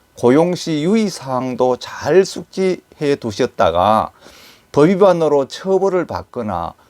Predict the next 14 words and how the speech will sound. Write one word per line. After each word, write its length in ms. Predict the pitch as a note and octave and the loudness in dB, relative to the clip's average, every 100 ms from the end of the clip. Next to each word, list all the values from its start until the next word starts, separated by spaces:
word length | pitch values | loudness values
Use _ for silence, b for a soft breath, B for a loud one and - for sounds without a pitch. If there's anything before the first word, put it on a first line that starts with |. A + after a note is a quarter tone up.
| b _ | b _
불이익을 720 | - E3 F#3+ G3+ G3+ F3 E3+ | -4 0 2 2 0 2 2
당하는 560 | C#3 A#2+ A#2 B2+ C3 B2+ | 2 -4 -2 0 -2 -2
일이 200 | A#2 A2+ | -4 0
없도록 600 | A2 G#2+ - C3 C#3 - | 0 -2 -4 -2 -2 -4
하시기 300 | G#2+ G#2+ G2 | -10 -8 -8
바랍니다. 600 | F#2 F2 F2 F#2 - D#2 - _ b b b b b - | -10 -12 -14 -16 -18 -20 -20 _ b b b b b 2
본 420 | B2 C3 C3 A2+ _ _ | 4 4 -2 -10 _ _
비자 260 | E3+ E3 | 2 4
상담 680 | C#3+ C#3 C3 B2 A#2+ B2+ A#2+ - _ _ _ _ | 4 0 -8 -2 -2 -2 -8 -16 _ _ _ _
방송의 560 | A#2 A2+ A2 A#2 A2+ A2 | -2 -2 -2 -2 0 2
영상 480 | G#2 A2 B2 A#2+ A2+ | 0 -2 -4 -6 -6
자료는 640 | G#2 G2 A2 F2+ G#2 B2+ b b b b | -6 -4 -2 -4 -6 -10 b b b b
본인의 460 | - A#2+ B2+ B2+ A#2+ | 0 2 2 0 2
과거 340 | A#2 A2+ B2 | 2 2 2